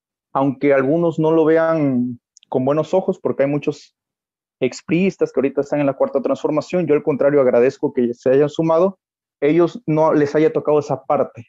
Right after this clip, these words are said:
de haber sido reprimidos. Entonces, cuando llegan las redes sociales, cuando por fin la televisión deja de tener el poder, primero absoluto y luego mayoritario,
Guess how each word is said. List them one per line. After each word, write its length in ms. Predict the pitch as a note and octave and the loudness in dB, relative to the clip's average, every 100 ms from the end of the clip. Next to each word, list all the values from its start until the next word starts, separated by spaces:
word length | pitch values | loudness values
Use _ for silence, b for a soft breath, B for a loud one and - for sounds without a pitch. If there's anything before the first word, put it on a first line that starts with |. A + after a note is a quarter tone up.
| _ | _
de 120 | B2 | -2
haber 200 | B2 B2+ | 0 0
sido 800 | B2 D3 C#3 C3+ C#3+ B2 A#2 A#2 - _ _ _ _ | -2 -2 0 2 2 2 0 -4 -12 _ _ _ _
reprimidos. 640 | B2+ A#2+ B2 C3+ C3+ A#2 B2+ | -4 -2 -2 0 0 -2 -4
Entonces, 580 | B2 C#3 C#3 D3+ D3+ _ _ _ - | -2 -4 -2 -6 -6 _ _ _ -4
cuando 220 | C#3 C3+ | 0 2
llegan 240 | D#3 G#3 | 2 2
las 120 | G3+ | 2
redes 260 | F3+ F#3+ F#3+ | 2 2 4
sociales, 720 | F#3+ - F3+ F3 F3+ G3 - _ _ _ _ _ _ | 0 0 2 2 2 -2 -14 _ _ _ _ _ _
cuando 360 | C#3+ C#3 C3+ - | -4 -2 -2 -2
por 140 | C3+ | -4
fin 180 | - F3 | -2 -2
la 120 | F3+ | 0
televisión 580 | F3 E3+ D3+ - E3 D#3 | 2 2 0 0 0 0
deja 300 | D#3 E3+ D3 _ | 0 0 -4 _
de 200 | - B2+ | -4 -2
tener 360 | B2+ B2 C3 C#3+ | 0 2 2 2
el 140 | D#3 | 0
poder, 420 | D3+ B2+ C3 D3 - _ _ _ | 0 0 0 -2 -6 _ _ _
primero 360 | - C#3 D#3 F#3+ | -2 2 2 2
absoluto 600 | F#3 - - D3 E3+ D#3+ | 0 -6 -2 0 2 2
y 20 | |
luego 200 | C#3+ E3+ | 2 2
mayoritario, 760 | F3 D3+ C3+ B2+ B2 C#3 D#3+ | 0 0 0 -2 -2 0 0